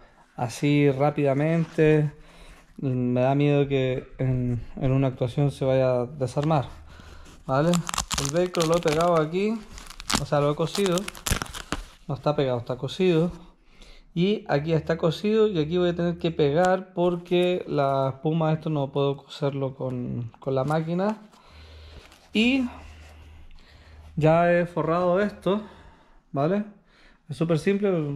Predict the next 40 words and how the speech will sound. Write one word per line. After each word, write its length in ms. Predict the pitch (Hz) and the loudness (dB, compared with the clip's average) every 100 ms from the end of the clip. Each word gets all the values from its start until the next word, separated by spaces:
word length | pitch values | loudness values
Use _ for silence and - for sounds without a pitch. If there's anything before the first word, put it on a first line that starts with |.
| 143 | -2
doblas 300 | 151 165 160 | 0 2 2
la 160 | 156 151 | 0 0
tela, 640 | 185 202 226 233 240 - - - - - - | 0 2 2 2 -2 -16 -20 -20 -20 -8 -2
eh, 720 | 135 135 131 131 127 127 123 | 0 2 0 0 0 -2 -4
coses 300 | - 147 147 | -2 0 -2
por 200 | 151 156 | -2 0
aquí 580 | 151 151 214 240 247 330 - | 0 0 0 2 0 -4 -4
y 80 | 139 | -2
después 280 | 131 147 | -2 0
lo 60 | 143 | 2
das 180 | 139 139 | 2 2
vuelta, 460 | 160 175 170 190 | 0 0 -2 -2
lo 160 | 185 151 | -2 -4
pones, 260 | 160 170 160 | -4 -2 -2
lo 100 | 143 | -2
das 120 | 131 | -2
vuelta 300 | 147 160 156 | -2 -4 -6
y 40 | |
ya 60 | 147 | -6
está. 280 | 113 117 113 - - - - | -8 -12 -14 -18 -20 -20 -12
Y 60 | 131 | -8
después 240 | 123 123 | -6 -4
coser 400 | - 123 135 127 | -4 -4 -4 -2
el, 280 | 123 123 - - - | -4 -6 -10 -16 -12
los 220 | 135 123 | -8 -8
bordes. 240 | - - 131 - - - - - - - - | -8 -14 -16 -20 -20 -20 -20 -20 -20 -10 -4
Entonces 400 | 135 139 135 139 | 0 2 2 2
ahora, 220 | 147 160 | 4 4
ahora 260 | 151 160 | 4 4
voy 140 | 156 156 | 4 2
a 40 | |
tener 160 | 156 - | 0 -4
que 60 | |
cos-, 260 | - - - - | -8 -10 -10 -8
cos-, 200 | - 127 - - - | -6 -6 -8 -20 -10
coser 480 | 139 - 156 127 - | -8 0 2 2 0
esto 440 | 139 131 - 135 - | -6 -4 -4 -6 -2
a 100 | 131 | 0
mano 400 | 147 165 185 202 - | 0 0 0 -2 -4
aquí. 380 | 143 180 247 | -2 -2 -4